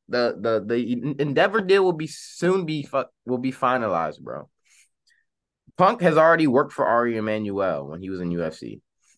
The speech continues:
And if you don't think that Ari Emanuel will write Punk a check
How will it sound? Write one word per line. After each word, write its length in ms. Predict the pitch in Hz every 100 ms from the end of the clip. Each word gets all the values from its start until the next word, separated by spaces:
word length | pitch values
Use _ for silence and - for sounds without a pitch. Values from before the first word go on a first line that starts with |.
| _ _
And 80 | 101
if 140 | 107 113
you 60 |
don't 200 | 180 175
think 300 | 165 151 143
that 160 | 110 82
Ari 300 | 110 135 135
Emanuel 680 | 127 123 127 117 95 90 85
will 140 | 90
write 240 | 95 131
Punk 220 | - 147 143
a 40 |
check 380 | 127 - 123